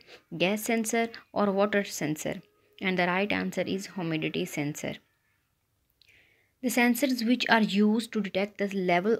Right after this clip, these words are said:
of substances including liquids, powders, and gra-, granular materials. Pressure sensor, temperature sensor,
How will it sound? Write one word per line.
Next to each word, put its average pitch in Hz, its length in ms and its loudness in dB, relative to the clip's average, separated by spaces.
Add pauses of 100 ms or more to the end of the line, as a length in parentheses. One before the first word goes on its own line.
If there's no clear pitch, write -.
of 165 240 -2
substances 190 720 -2
including 170 680 -2
liquids, 175 540 -2 (340)
powders, 175 640 2 (280)
and 180 240 0
gra-, 165 380 2 (220)
granular 202 480 4
materials. 160 720 -2 (1000)
Pressure 196 320 4
sensor, 233 540 2 (520)
temperature 190 540 2
sensor, 226 500 0